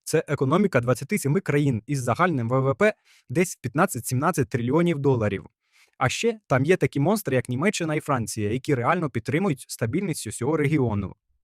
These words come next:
У брікс, звісно, В В П більше, аж двадцять шість-двадцять сім трильйонів доларів. Але давайте будемо чесними.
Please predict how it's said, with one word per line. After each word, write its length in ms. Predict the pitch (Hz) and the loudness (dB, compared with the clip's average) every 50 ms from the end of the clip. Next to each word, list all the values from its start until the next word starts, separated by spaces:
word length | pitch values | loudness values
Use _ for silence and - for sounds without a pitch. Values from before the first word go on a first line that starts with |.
| _ _ _ _ _ - | _ _ _ _ _ -2
У 100 | 156 139 | 0 0
брікс, 420 | 120 143 160 202 - - - - _ - | 2 4 2 2 2 -2 -8 -12 _ -10
звісно, 460 | 123 113 110 151 208 185 - 135 113 | -8 -4 -2 -2 -2 -2 -2 -2 0
В 120 | 113 139 131 | 0 0 0
В 120 | 127 131 | 0 0
П 160 | - 175 180 | 2 2 2
більше, 460 | 147 147 139 127 110 - - - 92 - _ _ - - - _ | 4 2 0 0 0 -2 -6 -8 -10 -10 _ _ -20 -20 -10 _
аж 220 | - 139 143 131 117 | 0 0 0 0 0
двадцять 300 | 123 135 - - 120 110 | 0 0 0 0 -2 -2
шість-двадцять 420 | - 226 220 160 135 170 180 - | -2 -4 -4 -2 0 -2 -2 0
сім 200 | - 180 147 123 | 0 -2 0 0
трильйонів 540 | - 135 117 113 110 127 165 170 170 151 135 | 0 0 0 0 0 0 0 0 0 0 0
доларів. 480 | 135 131 123 117 110 113 113 104 101 - | 2 2 4 4 2 2 0 0 -2 -2
Але 220 | - 131 127 170 190 | -2 0 2 2 2
давайте 360 | 156 143 156 180 180 - 151 | 4 4 4 4 4 2 2
будемо 360 | 120 143 156 160 170 170 156 | 2 2 2 2 4 2 2
чесними. 540 | - - 156 135 - - 123 104 90 80 | 2 2 2 2 2 2 -2 -4 -6 -8